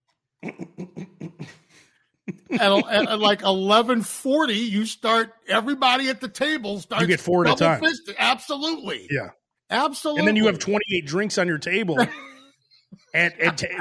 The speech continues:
Speaker 1: as soon as the special ends at ten, now you're good until two in the morning with your thirty-five drinks.
Speaker 2: That's exactly right.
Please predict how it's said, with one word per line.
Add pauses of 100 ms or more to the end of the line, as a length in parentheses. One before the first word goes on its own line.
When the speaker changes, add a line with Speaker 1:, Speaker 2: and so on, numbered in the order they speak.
(200)
Speaker 1:
as
soon
as
the
special
ends
at
ten, (420)
now
you're
good
until
two
in
the
morning
with
your
thirty-five
drinks.
Speaker 2:
That's
exactly
right.